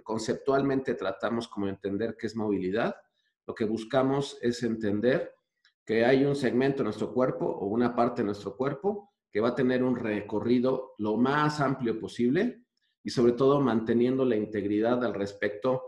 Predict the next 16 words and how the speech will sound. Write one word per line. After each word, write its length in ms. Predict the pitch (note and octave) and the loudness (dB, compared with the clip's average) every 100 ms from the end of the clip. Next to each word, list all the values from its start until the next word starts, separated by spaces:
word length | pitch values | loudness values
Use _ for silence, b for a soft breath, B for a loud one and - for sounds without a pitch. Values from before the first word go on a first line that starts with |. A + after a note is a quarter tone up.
| - - | -14 -2
de 180 | A2+ | -2
todo 260 | A2+ C3+ C#3+ | 0 2 2
lo 100 | C#3 | 2
que 80 | - | -2
está 160 | - | 0
involucrado 840 | B2 A#2+ G#2+ G2+ G#2+ A2 A#2+ B2 - | 2 2 2 0 0 0 0 -2 -6
en, 260 | G2 G2+ G2+ | -4 -4 -4
en, 240 | G2+ G2 - | -6 -6 -8
en 180 | G2+ G#2 | -4 0
esa, 480 | A#2+ - A2+ A2 - | 0 0 -2 -2 -4
en 140 | G#2 | -6
esa 360 | G#2+ - A2 G#2+ | -6 -4 -2 0
área 220 | A#2 A#2 | 2 2
o 100 | G2 | 2
en 100 | F#2+ | -2
ese, 360 | G#2+ - G#2+ | -4 0 -2